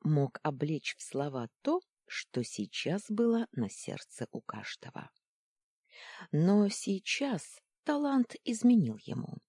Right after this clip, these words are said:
наверное, впервые в жизни. Он не знал, что сказать.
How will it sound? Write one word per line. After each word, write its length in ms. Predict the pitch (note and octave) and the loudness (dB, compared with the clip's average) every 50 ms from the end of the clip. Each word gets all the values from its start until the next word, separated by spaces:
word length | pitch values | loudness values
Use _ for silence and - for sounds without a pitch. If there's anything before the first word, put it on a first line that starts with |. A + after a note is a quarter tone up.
| _ _ _ _ _ _ _ _ _ | _ _ _ _ _ _ _ _ _
наверное, 640 | D#4+ E4 D#4+ C#4 F#3+ F#3+ G3 G3 - G#3+ A3 A3 A3+ | -2 0 2 4 4 4 4 6 6 6 6 6 4
впервые 520 | - - - A#3+ A3+ F3+ C3 A#2+ A#2 C3+ | 2 0 2 2 2 2 2 0 0 -2
в 60 | - | -2
жизни. 540 | - - A2 G2+ - - - B2+ A#2+ A2+ - _ _ _ _ _ _ _ _ _ _ _ _ _ _ | -4 -8 -8 -8 -8 -10 -10 -10 -10 -10 -14 _ _ _ _ _ _ _ _ _ _ _ _ _ _
Он 360 | - D4+ D4 C#4 C4 A#3+ A3+ - - | -2 0 4 4 4 4 2 0 0
не 200 | - B3+ C4+ C#4 | 0 2 2 2
знал, 320 | B3+ G3+ D3+ C3 A2 - - | 0 0 0 -2 -2 -4 -8
что 280 | - - - - - - | -12 -12 -8 -8 -8 -8
сказать. 720 | - - - - A2+ - - A#2 A2 - - - - | -8 -12 -10 -10 -8 -8 -8 -10 -10 -12 -18 -20 -20